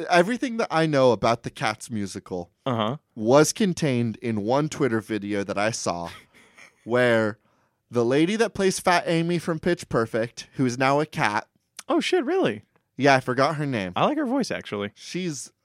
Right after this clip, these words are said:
Speaker 1: incredible, actually.
Speaker 2: Mm-hmm.
Speaker 1: I wish I knew her name.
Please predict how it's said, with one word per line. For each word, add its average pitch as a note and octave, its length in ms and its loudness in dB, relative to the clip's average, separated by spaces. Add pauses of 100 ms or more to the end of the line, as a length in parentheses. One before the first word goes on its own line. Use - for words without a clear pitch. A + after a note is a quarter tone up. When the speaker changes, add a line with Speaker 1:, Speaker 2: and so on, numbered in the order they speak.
(180)
Speaker 1:
incredible, G#2 640 -2
actually. F2+ 600 -10 (160)
Speaker 2:
Mm-hmm. B2 200 -6 (680)
Speaker 1:
I G#2+ 80 -16 (100)
wish D#3 200 2
I D3 80 2
knew B2 160 -4
her A2+ 140 -8
name. F2 240 -12